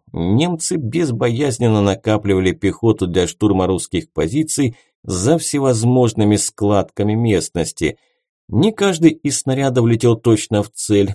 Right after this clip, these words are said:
но даже если каждый третий из выпущенных советскими гаубицами снарядов падал туда, куда было надо,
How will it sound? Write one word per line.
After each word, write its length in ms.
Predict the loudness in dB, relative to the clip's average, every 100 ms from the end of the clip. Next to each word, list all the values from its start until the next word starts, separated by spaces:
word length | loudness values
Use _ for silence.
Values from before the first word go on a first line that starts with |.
| -8 -8
но 260 | -2 -2
даже 280 | -2 -4 -2
если 300 | -4 -2 -4
каждый 520 | -2 -2 0 2 2
третий 500 | 2 -2 0 2 0
из 260 | 0 0 0
выпущенных 720 | 0 0 -2 -2 0 0 0
советскими 680 | 0 2 2 0 -2 -4 -2
гаубицами 800 | -2 0 2 2 0 -2 -2 -2
снарядов 600 | -4 -2 0 0 0 -4 _
падал 400 | 0 0 2 -2
туда, 320 | -2 0 0 0
куда 360 | -2 -2 -2
было 260 | -2 -2 -2
надо, 480 | 0 0 0 0